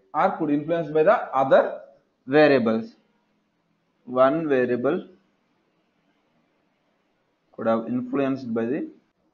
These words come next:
independent variable, and one variable should not influence the other variables. Dependent vari-, one variable could have influenced the, could have influenced by the other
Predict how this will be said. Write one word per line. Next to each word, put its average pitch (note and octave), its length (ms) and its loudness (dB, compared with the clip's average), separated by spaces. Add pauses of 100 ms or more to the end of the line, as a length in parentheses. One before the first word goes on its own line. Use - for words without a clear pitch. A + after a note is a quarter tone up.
(560)
independent D3 480 -2
variable, F#3 180 -4
and C3+ 340 -4
one C#3 240 -4
variable C#3+ 300 2
should C3 180 -4
not C3+ 220 2
influence B2+ 380 -2
the C#3+ 80 2
other B2+ 260 2
variables. A#2 500 0 (120)
Dependent C#3+ 480 2
vari-, - 60 -12
one D3 280 2
variable C#3 300 4
could A#2+ 100 0
have C3 220 6
influenced B2+ 420 0
the, G3 240 2 (680)
could B2+ 100 0
have B2+ 120 6
influenced B2 340 4
by B2+ 100 8
the E3+ 260 6 (300)
other C3+ 400 4